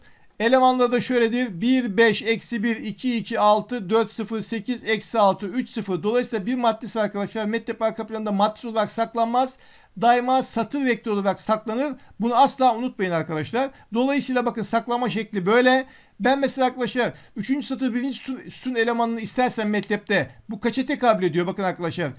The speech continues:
üçüncü satır birinci sütun. Bakın üçüncü satır birinci sütun arkadaşlar.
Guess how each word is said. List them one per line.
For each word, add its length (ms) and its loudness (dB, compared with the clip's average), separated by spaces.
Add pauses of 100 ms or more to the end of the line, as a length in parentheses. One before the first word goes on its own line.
(180)
üçüncü 320 -6
satır 340 -4
birinci 280 -4
sütun. 420 -4 (100)
Bakın 400 -2 (340)
üçüncü 320 -4
satır 440 -2
birinci 280 -2
sütun 360 -8 (340)
arkadaşlar. 600 -4